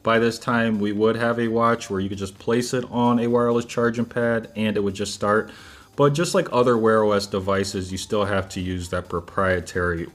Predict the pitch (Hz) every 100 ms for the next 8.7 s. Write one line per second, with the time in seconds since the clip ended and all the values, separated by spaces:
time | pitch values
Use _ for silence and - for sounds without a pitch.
0 | - 90 87 80 80 - - 87 82 80
1 | 76 82 80 - - - 143 170 202 214
2 | 202 185 175 123 104 113 117 104 - 104
3 | 98 92 82 - 95 110 120 160 175 175
4 | 135 120 110 - 117 117 101 92 - 113
5 | 120 - 98 95 - 92 92 95 95 120
6 | 127 147 - - 101 - 98 95 92 95
7 | - 92 90 87 - 95 92 87 87 87
8 | 82 85 87 82 - 76 78